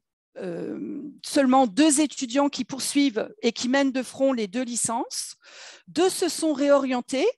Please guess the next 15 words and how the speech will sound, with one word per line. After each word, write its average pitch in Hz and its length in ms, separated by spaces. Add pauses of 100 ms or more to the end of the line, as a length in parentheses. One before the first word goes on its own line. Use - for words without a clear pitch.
(500)
donc 247 180
ça - 160
veut 240 140
dire, 233 300
euh, 208 160
et 262 100
vraiment 294 340
réorientés, 247 680
donc 220 180
sont, 220 300
sont - 280
allés 247 180
faire 247 220
autre 220 220
chose. 196 480